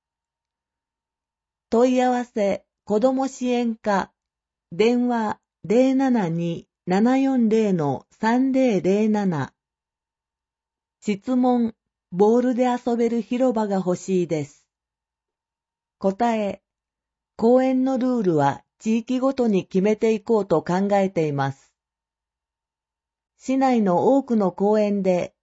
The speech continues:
ボール遊びをはじめ、様々なルールがあります。一定のルールがないと、近隣に住む人の暮らしに影響を及ぼすこともあるからです。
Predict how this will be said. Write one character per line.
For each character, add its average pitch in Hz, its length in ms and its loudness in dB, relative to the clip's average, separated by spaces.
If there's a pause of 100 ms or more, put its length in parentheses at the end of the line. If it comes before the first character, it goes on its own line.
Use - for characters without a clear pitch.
ボ 214 260 4
ー - 20 0
ル 262 360 0
遊 226 40 0
び 190 160 0
を 160 80 2
は 160 140 -4
じ 175 120 -4
め、 170 300 -2 (500)
様 226 300 2
々 247 260 2
な 170 220 2
ル 190 100 0
ー 240 140 0
ル 208 140 0
が 170 120 2
あ 156 80 0
り 160 120 -6
ま 147 180 -6
す。 - 120 -20 (1300)
一 196 140 -2 (120)
定 254 200 4
の 262 180 0
ル 269 80 0
ー 269 140 2
ル 247 100 0
が 214 160 2
な 196 160 0
い 185 80 0
と、 - 380 -2 (340)
近 254 300 4
隣 247 140 2
に 247 180 0
住 254 200 -2
む 190 120 2
人 240 240 0
の 247 160 0
暮 262 160 0
ら 254 80 0
し 254 160 -4
に 233 140 2
影 240 260 2
響 247 400 4
を 240 80 4
及 240 100 4
ぼ 233 140 0
す - 100 -12
こ 233 140 -2
と 226 160 0
も 170 240 2
あ 190 100 4
る 214 80 -2
か 185 160 2
ら 170 140 0
で 156 160 -2
す。 - 240 -20